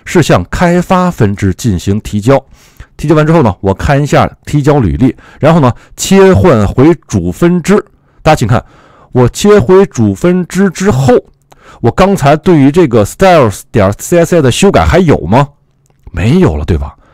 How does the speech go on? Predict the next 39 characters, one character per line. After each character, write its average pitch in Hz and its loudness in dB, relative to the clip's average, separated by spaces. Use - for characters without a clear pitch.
那 190 -2
个 165 0
是 - -6
在 170 0
开 185 -2
发 208 0
分 156 0
支 92 0
修 117 0
改 80 -4
的， 92 -6
我 - 0
主 - 0
分 170 0
支 175 2
还 175 -2
是 175 2
旧 226 2
的 104 0
呢， 80 -4
对 95 0
吧？ 85 -2
并 156 2
不 170 4
是 165 -2
新 190 0
的。 - -4
那 165 0
么 117 2
我 92 0
再 127 -2
看 165 0
一 - 2
下 131 0
主 104 -4
分 107 -2
支 131 0
状 135 0
态。 - -10